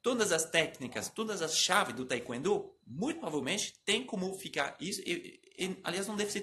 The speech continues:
tão difícil, porque é um número limitado. Mas se você nunca subir no tatame, você nunca vai conseguir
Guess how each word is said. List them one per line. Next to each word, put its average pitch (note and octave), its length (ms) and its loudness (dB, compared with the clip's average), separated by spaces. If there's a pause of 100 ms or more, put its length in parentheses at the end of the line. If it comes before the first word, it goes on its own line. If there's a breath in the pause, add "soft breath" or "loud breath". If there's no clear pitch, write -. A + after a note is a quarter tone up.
tão A3 160 0
difícil, E3 460 -2
porque - 180 -8
é - 260 -4
um F3 120 -6
número G3 260 0
limitado. G3+ 400 -2 (420 loud breath)
Mas F#3+ 180 4
se C#4 100 2
você C#4 240 2
nunca B3 520 2
subir A3 560 0 (240)
no G#2+ 80 -4
tatame, E3+ 720 4 (1120 loud breath)
você - 200 0
nunca D#4+ 260 0
vai G#3 100 4
conseguir F#3 840 2